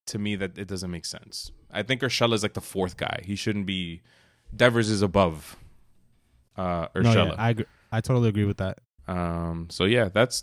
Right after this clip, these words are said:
Speaker 1: those are, those are my topics. We went through that pretty quick.
Speaker 2: I think so. Do you wanna go over some, any, like, minor bullet points here and there?
Speaker 1: Sure, hit me.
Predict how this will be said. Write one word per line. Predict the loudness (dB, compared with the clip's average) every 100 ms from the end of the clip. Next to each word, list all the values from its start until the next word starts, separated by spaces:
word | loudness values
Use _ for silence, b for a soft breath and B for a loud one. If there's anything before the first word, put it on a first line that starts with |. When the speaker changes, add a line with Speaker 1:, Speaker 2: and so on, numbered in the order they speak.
| -2
Speaker 1:
those | 0 2
are, | 0 0 0
those | 2 2
are |
my | 0 0
topics. | 2 2 0 -6 -8 -8 -16 _ -20 _
We | -2
went | 0 2
through | 2
that | 0
pretty | 0 -4
quick. | -4 -8 -8 -16 _ b b b b b -4
Speaker 2:
I | -2
think | -2
so. | 0 -2 -2 -6 0
Do | 4
you |
wanna | 6 6 6 4 2 -4 _ _ _ 6
go | 8
over | 8 6
some, | 2 2 0 -2
any, | 0 2 2
like, | 0
minor | 2 2 2 2 2 -2 -6 _ _ _ _ _ _ _ 0
bullet | 2 2
points | 0 2
here | 0
and | 2
there? | 0 -2 _ _ -10
Speaker 1:
Sure, | -6 -6 _ -10
hit |
me. | -10